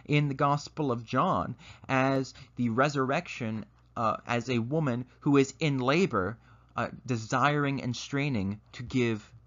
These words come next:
birth. In the resurrection of Jesus, the world is truly and really given birth,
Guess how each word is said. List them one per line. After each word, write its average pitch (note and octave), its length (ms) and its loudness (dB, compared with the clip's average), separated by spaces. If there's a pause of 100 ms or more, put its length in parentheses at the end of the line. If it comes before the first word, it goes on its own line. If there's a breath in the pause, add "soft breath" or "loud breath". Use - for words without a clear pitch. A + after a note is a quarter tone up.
birth. - 580 -2 (580 loud breath)
In D#3 80 0
the D#3 80 4
resurrection F3 580 0
of C3+ 120 -2
Jesus, F#3+ 440 -2 (240 loud breath)
the D#3 80 2
world F#3 340 4
is D#3+ 140 -4
truly G3+ 480 0
and D3+ 220 0
really F#3+ 240 0
given F3 400 0
birth, G3+ 400 -2